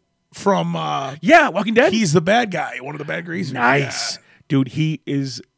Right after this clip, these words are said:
Speaker 2: in The Ringer as well. <laughs>
Speaker 1: Oh my gosh. Did you watch that?
Speaker 2: I've never seen The Ringer.
Speaker 1: It's so good.
Speaker 2: You've said it's really funny.
Speaker 1: Like, you think it's gonna be
Speaker 2: Stupid.
Speaker 1: making fun of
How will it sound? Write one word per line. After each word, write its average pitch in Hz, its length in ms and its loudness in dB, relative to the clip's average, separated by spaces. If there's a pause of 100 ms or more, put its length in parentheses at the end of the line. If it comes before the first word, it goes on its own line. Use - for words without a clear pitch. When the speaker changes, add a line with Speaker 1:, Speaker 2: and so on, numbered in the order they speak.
(100)
Speaker 2:
in 135 180 -4
The 131 100 -4
Ringer 135 320 -2
as 113 120 -10
well. 117 340 -8
<laughs> - 80 -20 (880)
Speaker 1:
Oh 247 600 12
my 254 440 12 (160)
gosh. 180 680 8
Did 156 260 2
you 226 140 2
watch 208 420 -2
that? 240 160 4
Speaker 2:
I've 262 120 -4
never 285 260 8
seen - 380 -2
The 254 200 -6
Ringer. - 500 -6
Speaker 1:
It's - 360 8 (480)
so 247 580 8
good. 190 500 6 (440)
Speaker 2:
You've 285 180 4
said 392 240 4
it's 277 160 0
really 254 360 4
funny. 311 320 2
Speaker 1:
Like, 240 460 8 (240)
you 202 260 4
think 247 360 0
it's 285 160 -8
gonna 226 180 2
be 196 360 -4 (120)
Speaker 2:
Stupid. - 380 8
Speaker 1:
making 196 160 0
fun 202 260 2
of 208 360 -2